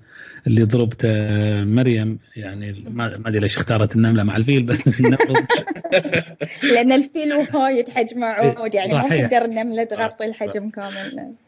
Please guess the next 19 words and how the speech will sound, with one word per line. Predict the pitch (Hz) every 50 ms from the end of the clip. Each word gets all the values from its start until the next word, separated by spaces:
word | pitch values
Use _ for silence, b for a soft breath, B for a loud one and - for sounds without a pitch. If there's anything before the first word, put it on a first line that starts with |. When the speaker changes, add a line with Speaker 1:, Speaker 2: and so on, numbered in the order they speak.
| -
Speaker 1:
بالضبط، | 143 147 143 156 165 139 135 -
فممكن | - 147 151 160 165 - - 156
النملة | 147 147 147 151 147 147 139 131 135 139
هذه | 135 135 139 139 127 - 117 120
الحين | 113 107 - - 156 175 185 165
لما | 143 127 120 113 110 107
غيرت | 110 117 127 131 127 120 110
في | - 104 101
حياتها | 120 127 131 - - 123 117 110 107
كأنها | 107 - 127 135 139 131 120
استرجعت | 113 - - 131 123 117 113 120 131 110 110 123 - -
و-، | 117 113 -
ورجعت | - 113 113 107 104 117 135 120 123 113 - 110
شوي، | 101 - 123 113 110
بدأت | 110 117 113 113
تشوف | 107 - - - - - 127 113 110
الفيل | 110 101 92 - - 131 127 127 113 104
بضخامته. | 95 95 101 92 - - 117 120 117 107 90 - 90
يعني | 82 80 80 80 80 82 87 90